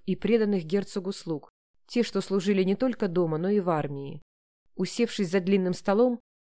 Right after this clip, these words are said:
они с тревогой поглядывали на меня. Чтобы голосящая птица не мешала, я попросила вынести клетку.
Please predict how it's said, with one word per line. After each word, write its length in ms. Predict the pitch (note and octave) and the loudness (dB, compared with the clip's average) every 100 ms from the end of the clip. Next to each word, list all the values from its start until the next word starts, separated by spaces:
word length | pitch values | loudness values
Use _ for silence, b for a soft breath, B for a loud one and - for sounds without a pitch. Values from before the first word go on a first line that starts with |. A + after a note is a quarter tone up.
| - | -8
они 240 | F3 G#3 | -2 -2
с 80 | - | -2
тревогой 480 | G3 F#3+ A3 G3+ G3 | 2 2 2 2 0
поглядывали 580 | F3+ F#3 F#3 E3+ F3 F3+ | 0 0 0 -2 -2 -2
на 80 | |
меня. 400 | F3+ F#3+ E3+ C#3+ - _ _ _ _ _ _ | -2 -2 -4 -6 -12 _ _ _ _ _ _
Чтобы 340 | - - E3 E3 | -20 -8 -4 -2
голосящая 640 | E3+ F3+ - E3+ - E3+ | 0 -2 -2 -4 -4 -6
птица 360 | - F3+ - E3+ | -4 -6 -4 -6
не 120 | E3 | -4
мешала, 540 | F3 - A#3 A3 E3 - _ _ F3+ | -6 -6 -4 -4 -6 -10 _ _ -8
я 120 | F#3 | -6
попросила 520 | F#3+ G3+ - A3+ G3+ | -4 -4 -4 -4 -2
вынести 400 | F#3 F#3 F3 - | -2 -2 -4 -6
клетку. 580 | - E3+ D3 - C#3+ | -6 -6 -6 -10 -14